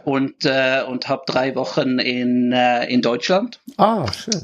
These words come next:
Speaker 1: So, ähm,
Speaker 2: In
Speaker 1: so dann
Speaker 2: Berlin
Speaker 1: werde
Speaker 2: wieder?
Speaker 1: ich, äh, Berlin und dann, äh, am Königssee,
Speaker 2: Ah,
Speaker 1: unten
Speaker 2: schön.
Speaker 1: am Lindau.
Speaker 2: Ja.
Speaker 1: Äh, hab e-, eine Woche da und dann die Alpen durchqueren.
Speaker 2: Ja.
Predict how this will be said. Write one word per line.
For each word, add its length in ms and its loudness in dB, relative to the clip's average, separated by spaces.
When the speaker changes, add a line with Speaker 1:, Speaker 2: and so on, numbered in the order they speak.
Speaker 1:
So, 420 0
ähm, 600 2
Speaker 2:
In 80 4
Speaker 1:
so 100 4
dann 80 4
Speaker 2:
Berlin 260 4
Speaker 1:
werde 220 2
Speaker 2:
wieder? 160 6
Speaker 1:
ich, 160 -2
äh, 280 2
Berlin 440 0
und 260 -2
dann, 360 2
äh, 360 2
am 200 0
Königssee, 640 -2
Speaker 2:
Ah, 240 2
Speaker 1:
unten 120 4
Speaker 2:
schön. 300 2
Speaker 1:
am 360 -2
Lindau. 680 -2
Speaker 2:
Ja. 400 4
Speaker 1:
Äh, 40 -8
hab 240 -6
e-, 20 -4
eine 480 -2
Woche 220 -2
da 260 0
und 220 -2
dann 400 0
die 140 0
Alpen 360 -2
durchqueren. 560 -2
Speaker 2:
Ja. 320 2